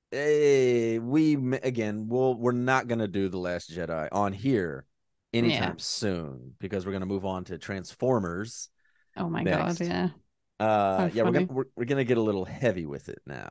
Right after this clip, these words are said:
Speaker 1: We got the lighthearted Star Wars. Now we're going to Transformers.
Speaker 2: <laughs> Yeah, we're going
Speaker 1: Little bit,
Speaker 2: serious
Speaker 1: little bit more
Speaker 2: podcasting.
Speaker 1: serious here.
Speaker 2: <laughs>
Speaker 1: Okay, we're returning to planet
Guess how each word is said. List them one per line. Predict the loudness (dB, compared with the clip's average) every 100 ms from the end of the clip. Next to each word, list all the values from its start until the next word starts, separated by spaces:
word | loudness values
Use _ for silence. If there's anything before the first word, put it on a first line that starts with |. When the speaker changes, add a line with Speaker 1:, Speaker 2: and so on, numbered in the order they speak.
| -14 -6
Speaker 1:
We | -4
got | 0
the | 2
lighthearted | 2 2 0 -2 -4
Star | -2 0 0
Wars. | -6 -8
Now | -8
we're | -8
going | -8 -10
to |
Transformers. | -10 -8 -8 -10 -8 -4 -4 -6 -12 -16 -16 -4
Speaker 2:
<laughs> | 2
Yeah, | 4
we're | 4
going | 6 8
Speaker 1:
Little | 8
bit, | 6
Speaker 2:
serious | 2 4 2 2
Speaker 1:
little | 6 8
bit | 10 10
more | 6
Speaker 2:
podcasting. | 6 4
Speaker 1:
serious | 6 8 8 6 6 4
here. | 2 6 8 6 4 2
Speaker 2:
<laughs> |
Speaker 1:
Okay, | 0 2 4 4 4
we're | 2
returning | 2 2 2 4
to | 0
planet | 0 0 -2